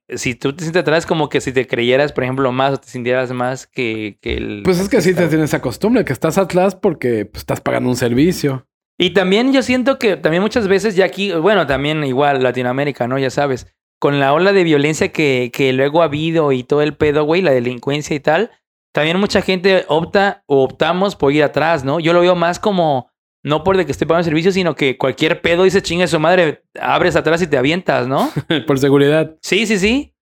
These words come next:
Speaker 1: Que, que
Speaker 2: Mm.
Speaker 1: sentarte, pues, en junto, ¿no? No lo sé.
Speaker 2: Yo porque, pues, es más cómodo estar atrás también. Obviamente tienes más espacio.
Speaker 1: Ujú.
Speaker 2: Pero sí, pues,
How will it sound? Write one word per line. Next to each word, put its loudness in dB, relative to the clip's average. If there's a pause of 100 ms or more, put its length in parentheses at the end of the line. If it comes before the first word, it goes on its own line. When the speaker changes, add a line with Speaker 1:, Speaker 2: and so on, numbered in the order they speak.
(100)
Speaker 1:
Que, 2
que 0
Speaker 2:
Mm. 2
Speaker 1:
sentarte, 0
pues, -8
en -2
junto, -2
¿no? -6 (320)
No -4
lo 0
sé. -4 (1300)
Speaker 2:
Yo 2
porque, 2
pues, 0
es 2
más 0
cómodo 0
estar -2
atrás -4
también. 0
Obviamente -2
tienes 0
más -4
espacio. -2
Speaker 1:
Ujú. -6
Speaker 2:
Pero 4
sí, 2
pues, -8